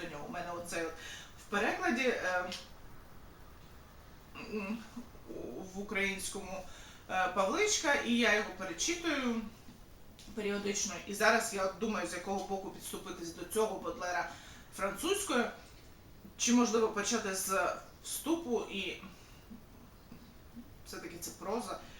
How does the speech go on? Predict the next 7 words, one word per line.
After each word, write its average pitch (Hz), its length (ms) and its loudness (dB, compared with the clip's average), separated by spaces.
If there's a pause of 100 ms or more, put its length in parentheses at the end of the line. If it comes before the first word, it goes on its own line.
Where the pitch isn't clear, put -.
(200)
і 202 80 -2
прочитати, 208 680 4
е, 170 520 2 (1600)
щось 180 300 0
про - 220 -2
самого 175 460 -2
Бодлера 320 680 2